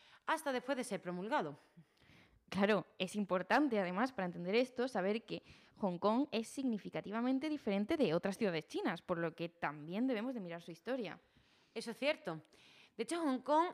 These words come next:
Speaker 1: eh, fue una colonia británica durante más de ciento cincuenta años. Eh, parte de ella, la isla de Hong Kong, fue cedida, de la isla de Hong Kong fue cedida a Reino Unido después de una guerra en mil ochocientos cuarenta y dos,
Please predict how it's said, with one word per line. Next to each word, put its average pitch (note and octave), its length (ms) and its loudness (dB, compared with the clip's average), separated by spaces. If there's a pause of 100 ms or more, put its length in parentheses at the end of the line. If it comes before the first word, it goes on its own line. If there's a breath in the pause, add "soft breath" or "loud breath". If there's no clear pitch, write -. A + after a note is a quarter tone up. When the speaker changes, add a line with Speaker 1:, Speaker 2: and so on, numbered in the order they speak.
(120)
Speaker 1:
eh, A#3 320 2
fue B3 80 -4
una A#3+ 100 0
colonia A3+ 300 0
británica B3+ 440 -2
durante G#3+ 260 -2
más G#3 120 -2
de A3 80 -6
ciento G3+ 220 -8
cincuenta F#3+ 520 -2
años. C4+ 440 -4 (160)
Eh, A3 320 0
parte A3+ 320 0
de A3 140 2
ella, B3+ 180 -2
la G#3 140 0
isla G#3 180 -2
de G#3+ 100 -4
Hong G3+ 160 -6
Kong, B3 160 -4
fue A#3+ 120 -8
cedida, G3 600 2
de F#3+ 140 -6
la F3 160 -2
isla F#3+ 180 -2
de F#3+ 80 -2
Hong G3 120 -8
Kong C4+ 180 -2
fue G3+ 280 -4
cedida G#3 340 -2
a - 20 0
Reino G3+ 240 -4
Unido C4 340 0 (480 loud breath)
después G#3+ 260 -6
de G#3 140 0
una G#3 220 -2
guerra G#3 360 0
en G#3 120 -2
mil G#3+ 120 -2
ochocientos A3+ 400 -6
cuarenta C#4 260 -4
y D4 40 -2
dos, C4+ 240 -2